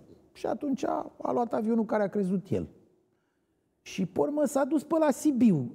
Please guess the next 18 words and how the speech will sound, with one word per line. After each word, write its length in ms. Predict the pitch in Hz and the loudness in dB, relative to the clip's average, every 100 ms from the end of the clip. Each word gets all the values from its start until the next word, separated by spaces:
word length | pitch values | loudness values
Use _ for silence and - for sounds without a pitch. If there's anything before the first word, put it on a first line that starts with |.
| - | -2
a 120 | 170 | 2
doua 280 | 175 190 127 | 4 4 4
greșeală. 540 | 120 104 92 82 85 - | -4 -6 -6 -8 -10 -4
Dar 160 | 107 95 | -2 2
altfel, 440 | 135 226 220 151 | 2 4 2 0
că 120 | 113 | 0
a 140 | 117 98 | -2 -2
închiriat 640 | 95 - 90 98 196 226 | -4 -4 0 2 2 2
un 120 | 180 | 0
avion 560 | 143 113 101 147 127 87 - - | 0 -2 0 0 0 -4 -14 -20
și 160 | - | -14
că 120 | - | -10
s-a 180 | 98 92 | -4 -2
dus 240 | 87 175 - | 2 2 2
cu 120 | 139 | 0
el 120 | 147 | 2
în 120 | 135 | 2
Japonia, 760 | 110 104 90 98 104 120 - | 0 -4 -6 -4 -2 -2 -4